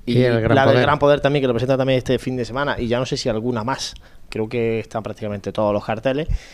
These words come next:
Speaker 2: El
Speaker 1: La semana
Speaker 2: lunes,
Speaker 1: que viene
Speaker 2: el lunes antes de Caridad y Salud.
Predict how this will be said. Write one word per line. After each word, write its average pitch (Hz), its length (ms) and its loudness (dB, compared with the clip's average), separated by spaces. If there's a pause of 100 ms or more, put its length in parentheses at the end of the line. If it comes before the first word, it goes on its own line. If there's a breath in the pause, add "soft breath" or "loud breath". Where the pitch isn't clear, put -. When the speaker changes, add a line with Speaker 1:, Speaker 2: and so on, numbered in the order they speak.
(280 loud breath)
Speaker 2:
El 113 100 2
Speaker 1:
La 117 100 4
semana 120 220 4
Speaker 2:
lunes, 143 80 4
Speaker 1:
que 147 80 2
viene 151 340 0
Speaker 2:
el 110 100 -2
lunes 120 300 0
antes 117 200 0
de 101 80 0
Caridad 104 300 0
y 98 80 -2
Salud. 95 260 -6